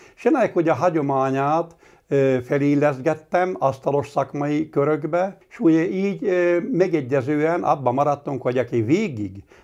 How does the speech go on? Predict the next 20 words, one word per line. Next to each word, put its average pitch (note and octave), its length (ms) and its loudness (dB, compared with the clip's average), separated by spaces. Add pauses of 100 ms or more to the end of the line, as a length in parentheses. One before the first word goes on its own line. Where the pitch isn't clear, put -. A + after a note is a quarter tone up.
a - 80 -4
szakmájában B2+ 880 0
van, D3+ 400 -2
és - 160 -10
az B2+ 100 -6
ötven C#3+ 320 0
évet A2+ 280 -2
betöltötte, C#3 760 -2 (260)
az A#2 160 -6
megérdemli D3 720 0
az G2 180 -8
asztalos C3 540 -2
atyamesteri C3 760 -2
megszólítást. B2 1080 -2 (100)
Ugye D#3 160 2
Széchenyi A#3+ 400 0
István F3 340 0
gróf D#3+ 240 0
azt F#3 180 -4
mondta, D#3 540 0